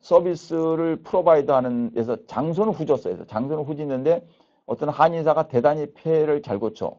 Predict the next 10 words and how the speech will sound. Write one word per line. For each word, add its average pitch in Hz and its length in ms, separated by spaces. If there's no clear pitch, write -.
폐암 127 300
고쳐. 87 340
실제 143 300
우리나라도 123 560
전라도에 120 560
있답니다. 98 520
유명한 120 360
사람들이 110 260
많이 92 200
간다는데 92 560